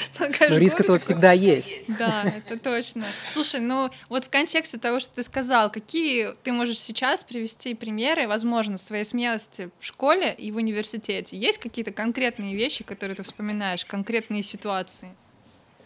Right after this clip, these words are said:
Speaker 1: которые вот прям
Speaker 2: М.
Speaker 1: душу греют, и ты такой: «Вот я молодец, вот я в тот момент вот, вот сделал вот так и так».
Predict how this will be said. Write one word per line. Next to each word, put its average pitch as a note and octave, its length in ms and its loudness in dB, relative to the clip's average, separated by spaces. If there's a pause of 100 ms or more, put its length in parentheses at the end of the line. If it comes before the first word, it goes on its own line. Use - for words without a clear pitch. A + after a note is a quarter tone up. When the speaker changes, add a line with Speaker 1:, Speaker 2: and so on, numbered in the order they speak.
(680)
Speaker 1:
которые B3+ 260 2
вот A#3 60 -2
прям A#3+ 180 4
Speaker 2:
М. E3 480 6
Speaker 1:
душу C4+ 340 2
греют, B3 320 8
и A#3+ 40 0
ты A3 100 -8
такой: G#3+ 240 -2
«Вот G3+ 240 -2
я G#3 120 -4
молодец, G3+ 600 0
вот G3+ 180 -6
я G#3 80 0
в G#3+ 60 -12
тот A#3 200 -8
момент C4 440 2
вот, G#3 200 -4
вот G#3+ 220 -4
сделал B3+ 260 0
вот A#3 120 -4
так C#4+ 200 0
и - 40 -4
так». F#3 260 -2